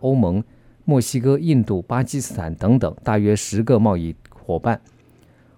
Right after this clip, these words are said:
而制度相对不足的经济体，则适用百分之十二点五的较高税率。中国大陆、澳大利亚、日本、韩国、越南、新西兰等都在此列。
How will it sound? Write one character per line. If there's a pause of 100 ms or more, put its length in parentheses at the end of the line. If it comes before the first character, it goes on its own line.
而
制
度
相
对
不
足
的
经
济
体， (280)
则
适
用
百
分
之
十
二
点
五
的
较
高
税
率。 (500)
中
国
大
陆、 (280)
澳
大
利
亚、
日
本、 (200)
韩
国、
越
南、
新
西
兰
等 (140)
都
在
此
列。